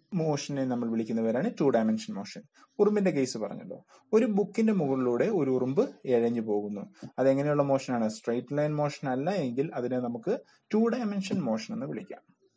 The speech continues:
ഓക്കെ, ടു ഡയമെൻഷൻ മോഷന്റെ പ്രത്യേകത ഒരു പ്ലെയിനിലായിരിക്കും. Motion in a plane is called two dimension motion. Motion in a straight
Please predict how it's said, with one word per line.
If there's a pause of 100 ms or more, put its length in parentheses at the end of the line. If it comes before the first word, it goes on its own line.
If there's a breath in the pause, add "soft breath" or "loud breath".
(120)
ഓക്കെ, (460 loud breath)
ടു
ഡയമെൻഷൻ
മോഷന്റെ
പ്രത്യേകത (300 loud breath)
ഒരു
പ്ലെയിനിലായിരിക്കും.
Motion
in
a
plane
is
called
two
dimension
motion. (320 soft breath)
Motion
in
a
straight